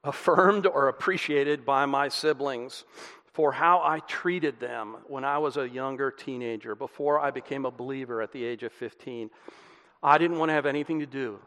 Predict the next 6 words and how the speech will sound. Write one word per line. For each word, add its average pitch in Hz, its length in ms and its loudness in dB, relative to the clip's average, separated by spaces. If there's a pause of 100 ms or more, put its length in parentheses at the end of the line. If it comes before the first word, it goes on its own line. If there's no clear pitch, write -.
(280)
with 110 140 -10
my 110 180 -4
siblings. 104 800 -10 (420)
I 117 420 -2 (1600)
was - 140 -14
embarrassed 120 600 -4